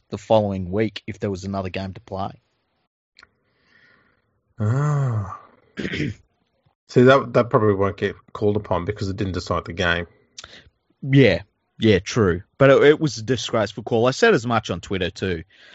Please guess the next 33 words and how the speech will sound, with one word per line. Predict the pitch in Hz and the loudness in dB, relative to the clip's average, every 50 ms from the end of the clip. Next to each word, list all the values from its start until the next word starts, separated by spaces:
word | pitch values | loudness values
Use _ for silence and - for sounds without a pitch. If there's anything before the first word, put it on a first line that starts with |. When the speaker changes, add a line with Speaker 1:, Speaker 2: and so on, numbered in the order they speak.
| - _ _ | -20 _ _
Speaker 1:
Like, | - 107 113 110 107 - - _ _ _ _ _ _ _ _ _ _ _ - | 2 2 2 2 2 -2 -10 _ _ _ _ _ _ _ _ _ _ _ -10
um, | - 101 95 98 101 98 104 107 101 101 98 92 - _ _ _ _ _ _ _ _ _ _ | -6 -6 -4 -2 -2 -2 -2 -4 -4 -6 -8 -10 -16 _ _ _ _ _ _ _ _ _ _
you | - - 127 131 135 | -4 -2 -2 -2 -2
know, | 120 90 92 98 | 0 0 -2 -2
it | 98 | -4
was | 110 - | -8 -10
clear | - - 139 120 | -8 -4 -4 -2
this | 104 101 92 - | -2 -2 -6 -4
game | - 101 95 92 | -4 -2 -2 -2
was | 92 87 82 | -2 -2 0
over | 92 87 90 85 90 85 - - - | 0 0 0 0 -2 -6 -8 -8 -4
earlier | 95 95 95 90 85 87 85 82 82 | -2 0 0 2 0 0 -2 -2 -2
on, | 82 85 85 82 82 85 | -4 -4 -4 -4 -4 -4
but | 78 85 80 76 - - _ | -2 -2 -2 -2 -6 -8 _
Speaker 2:
So, | _ - 180 180 165 - | _ -4 -2 -2 -2 -4
so | - - - 175 170 151 113 - _ _ _ _ _ _ _ _ _ | -10 -6 -4 -4 -4 -4 -8 -16 _ _ _ _ _ _ _ _ _
let's | - 226 220 - | -8 -8 -8 -4
get | - 196 147 | -4 -4 -4
this | 123 107 - | -4 -4 -4
right. | 123 107 101 | -4 -4 -4
You, | 120 135 175 190 170 143 131 | -2 -2 -2 -2 -4 -6 -4
you | 127 147 175 | -4 0 0
were | 202 170 | 0 2
being | 139 156 135 123 117 107 101 98 | 2 2 2 4 2 2 0 2
reasonable | 98 107 117 139 143 131 131 110 - - 101 - - - | 4 4 6 6 6 6 4 2 2 -4 -10 -12 -12 -6
on | - 110 104 | -4 -4 -2
social | - - 113 107 - - 107 | 2 2 2 2 2 0 0
media. | 98 101 110 110 104 98 101 - - _ _ _ _ _ _ _ _ _ _ _ _ _ _ _ _ _ - - - _ _ _ _ _ _ _ _ _ _ _ _ | 2 2 0 0 -2 -8 -10 -12 -16 _ _ _ _ _ _ _ _ _ _ _ _ _ _ _ _ _ -20 -20 -20 _ _ _ _ _ _ _ _ _ _ _ _
Speaker 1:
Yeah. | 139 139 165 160 185 247 226 - 90 - - - _ _ _ _ _ - | -2 4 6 8 8 8 6 6 2 -2 -6 -12 _ _ _ _ _ 2
Speaker 2:
Mate, | - | 4
Speaker 1:
Well, | 190 220 254 | 4 6 6
Speaker 2:
that's, | 226 104 98 - - - - | 4 2 0 0 -6 -10 -12
Speaker 1:
y- | - | -16